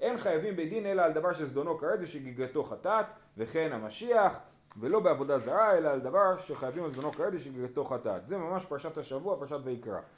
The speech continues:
כן? שהייתה השבוע. אה, יש לנו, אה, ככה, יש לנו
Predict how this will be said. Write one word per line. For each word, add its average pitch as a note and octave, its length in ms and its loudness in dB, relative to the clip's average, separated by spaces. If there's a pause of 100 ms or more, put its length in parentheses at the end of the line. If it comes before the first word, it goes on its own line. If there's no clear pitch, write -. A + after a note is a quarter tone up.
(160)
כן? E3+ 200 0 (300)
שהייתה B2 540 -4 (200)
השבוע. G#2+ 320 -6 (400)
אה, C3+ 240 2
יש G#3 240 2
לנו, G3 380 0 (100)
אה, C#3+ 300 2
ככה, C3 280 0 (100)
יש F#3 120 -2
לנו G3 220 0